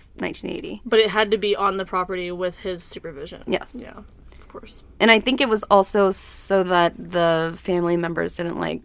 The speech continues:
Speaker 1: call the cops for well-being checks and stuff.
Speaker 2: No, yeah, for sure. But also, like, he probably put on, like, a facade, like, "Oh, look, it's, like, a cool little community. Like, we're all hanging out here. Everyone's happy."
Speaker 1: The group were instructed to tell their families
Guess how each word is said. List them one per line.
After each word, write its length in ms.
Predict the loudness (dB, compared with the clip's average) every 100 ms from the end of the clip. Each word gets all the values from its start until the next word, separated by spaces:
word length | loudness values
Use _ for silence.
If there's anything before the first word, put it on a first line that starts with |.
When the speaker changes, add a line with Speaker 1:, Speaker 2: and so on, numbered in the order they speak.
| -16 -20 -20 -20 -20 -20 -20 -8
Speaker 1:
call 140 | -2 0
the 40 |
cops 400 | 4 4 4 -4
for 180 | -4 -4
well-being 480 | -2 -2 -2 -2 -4
checks 380 | -6 -8 -10 -10
and 140 | -8
stuff. 280 | -8 -6 0
Speaker 2:
No, 200 | 2 4
yeah, 200 | 4 2
for 160 | -2
sure. 240 | -4 -4 -4
But 140 | -6
also, 380 | -2 -2 2 0
like, 220 | 0 -2 -8 -20 -20 -6
he 200 | 0 2
probably 400 | 4 6 4 2
put 220 | 2 4
on, 180 | 4 0
like, 140 | -6
a 60 | -6
facade, 600 | -4 -4 0 2 0 -2
like, 160 | -4 -2
"Oh, 80 | -2
look, 220 | -2 -4
it's, 100 | -4
like, 120 | -4
a 40 | -4
cool 200 | -6 -6
little 180 | -4
community. 480 | -2 0 -2 -2 -4
Like, 160 | -4 -4
we're 80 | -4
all 60 |
hanging 240 | -2 -2 -4
out 140 | -4
here. 120 | -4
Everyone's 340 | -2 -2 -6 -6
happy." 460 | -6 -6 -8 -10 -12 -20 _ -20 0
Speaker 1:
The 100 | 0
group 260 | 2 2 4
were 100 | 4
instructed 540 | 4 4 2 2 -4
to 80 | -6
tell 180 | 0 0
their 160 | 0
families 640 | 0 2 4 4 0 -2